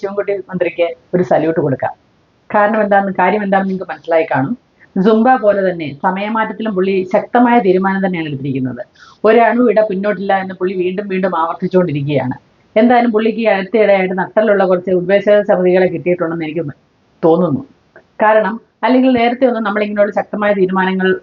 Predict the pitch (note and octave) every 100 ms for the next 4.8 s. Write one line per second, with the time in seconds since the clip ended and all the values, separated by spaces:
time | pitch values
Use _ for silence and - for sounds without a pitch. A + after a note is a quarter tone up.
0 | - F3 F#3+ - - - - _ _ _
1 | _ G3+ G#3+ A3+ A3 A#3 G#3 G#3+ G#3+ G#3+
2 | F#3+ G#3 G3+ G#3 G#3+ G#3 G#3 G#3+ G3+ G#3
3 | - G#3 G#3 G3+ F#3 G3 G#3 F#3+ G#3+ G#3+
4 | F3+ F#3 F3+ F3+ E3 D3+ D3+